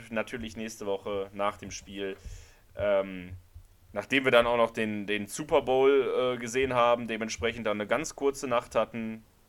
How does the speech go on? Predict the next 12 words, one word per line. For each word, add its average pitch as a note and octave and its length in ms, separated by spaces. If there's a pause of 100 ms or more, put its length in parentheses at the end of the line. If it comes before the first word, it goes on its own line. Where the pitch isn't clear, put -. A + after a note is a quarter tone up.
(180)
natürlich F#2+ 420
wieder F#2 340 (460)
den G2 260 (140)
aktuellen G#2+ 560
Podcast, G#2 1000 (380)
dann G2 260
mit F#2+ 320 (160)
der F#2+ 120
Folge G2+ 360
nach F#2+ 160
dem G2 100
Spiel F#2+ 400